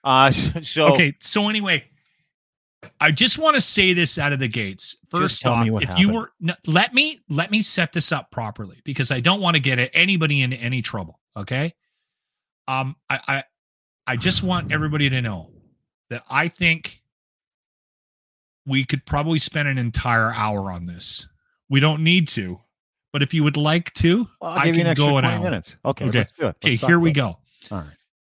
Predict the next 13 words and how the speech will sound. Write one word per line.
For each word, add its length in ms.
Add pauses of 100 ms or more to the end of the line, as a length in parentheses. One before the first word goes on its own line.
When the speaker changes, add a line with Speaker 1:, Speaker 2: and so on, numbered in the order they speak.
Speaker 2:
And 360
this 640 (520)
is 500 (100)
completely 1120 (480)
speculate. 800
It's, 400
it's, 400 (100)
it's, 400 (220)
it's 200
something 480
I 100
can't 340
verify 540